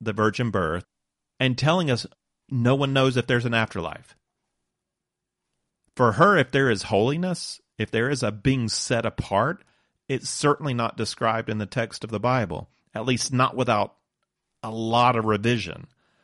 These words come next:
And she models for us the spirit of religious accommodation. We're not to be set apart.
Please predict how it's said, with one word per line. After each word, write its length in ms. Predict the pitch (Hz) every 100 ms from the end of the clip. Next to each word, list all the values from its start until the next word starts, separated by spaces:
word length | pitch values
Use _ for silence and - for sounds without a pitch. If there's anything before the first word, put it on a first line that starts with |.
| _ _
And 80 | 107
she 140 | - 123
models 420 | 123 147 147 -
for 160 | -
us 160 | 101 104
the 160 | - 110
spirit 760 | - - 131 127 135 131 127 - _ _ _ _
of 200 | 120 110
religious 500 | 110 113 117 120 -
accommodation. 960 | - 117 107 104 110 110 - 82 92 - _ _ _ _ _ _ -
We're 160 | 120
not 240 | 135 156 127
to 60 |
be 100 | 104
set 220 | - 95
apart. 480 | 85 - 78 71 -